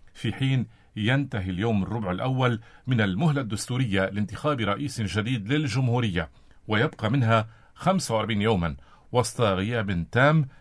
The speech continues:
لأي صورة واضحة عن اتجاه الاستحقاق الرئاسي. وما إذا كان الانتقال من العهد القوي بكل إنجازاته إلى عهد آخر وربما إلى الفراغ سيكون هادئا أم صاخبا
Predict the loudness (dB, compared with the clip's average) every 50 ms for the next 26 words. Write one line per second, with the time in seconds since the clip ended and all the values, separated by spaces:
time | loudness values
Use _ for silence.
0 | -6 -2 0 0 0 0 -4 -4 -4 -4 -4 -2 -4 -4 -4 -4 -2 0 2 0
1 | 0 0 -4 -2 0 0 0 0 -4 _ -8 -4 -2 -2 -2 -2 -4 -6 -4 -2
2 | 0 0 0 0 -2 -6 -8 -10 -10 -6 0 0 0 0 0 -4 -6 -4 -6 -4
3 | -2 -2 -4 -4 -4 -10 -20 _ _ -20 -14 -6 -2 0 0 0 0 -2 -4 -6
4 | -4 -4 -6 -6 -2 -2 0 0 0 0 -2 -2 -4 -4 -4 -8 -8 -4 -2 -2
5 | -2 0 0 -2 0 0 0 -2 -2 -4 -6 -4 -2 0 0 0 0 -2 -6 -10
6 | _ _ -16 -10 -8 -8 -6 -4 -2 -2 -2 0 -2 -2 -4 -4 -4 -4 -2 0
7 | 0 0 2 2 2 2 2 0 -4 -6 -6 -10 -20 -20 -20 -20 -18 -10 -6 -2
8 | 0 0 0 2 0 0 -2 -2 -6 -6 -2 -2 -2 -2 0 2 2 2 0 -2
9 | -8 _ -2 0 0 0 -2 -2 -2 -2 -2 -2 -2 -2 -4 -4 0 2 2 4
10 | 2 2 0 -8 -20 -20 _ _ -20 _ -12 -6 0 0 0 0 0 -2 -4 -2
11 | 0 0 0 0 0 0 -2 -2 -2 -2 -6 -10 _ _ _ -6 -4 -4 -2 -2
12 | 0 0 -2 0 0 0 2 2 2 2